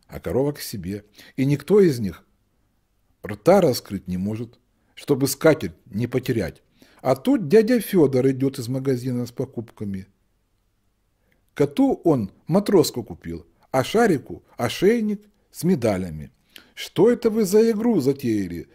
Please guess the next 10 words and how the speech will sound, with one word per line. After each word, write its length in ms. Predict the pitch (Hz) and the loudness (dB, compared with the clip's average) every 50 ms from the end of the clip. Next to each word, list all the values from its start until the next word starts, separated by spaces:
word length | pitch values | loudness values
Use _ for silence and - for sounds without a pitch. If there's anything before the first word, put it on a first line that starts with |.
| _ - | _ -14
с 120 | - - | -8 -2
новой 240 | 165 165 156 160 156 | 0 2 2 2 2
скатертью?» 600 | - - - 180 143 - - 85 - - - - | 0 2 2 4 2 2 0 -6 -14 -12 -14 -12
кричит. 420 | - 98 98 - - - 67 - _ _ _ _ _ _ _ _ _ _ _ _ | -10 -10 -10 -10 -10 -12 -16 -18 _ _ _ _ _ _ _ _ _ _ _ _
«Тоже 280 | - 247 226 170 170 190 | 4 4 6 6 6 4
мне 200 | 185 170 165 160 | 2 2 0 0
клуб 340 | 156 - 180 180 165 - - | 0 0 2 2 2 0 0
весёлых 520 | 120 139 147 - - 151 143 131 127 - 143 | -2 -2 -2 0 2 2 2 2 0 0 -2
и 20 | |
находчивых». 640 | 151 143 - - 104 92 - - 76 64 57 - - | -4 -4 -2 -4 -8 -8 -8 -12 -16 -16 -16 -18 -20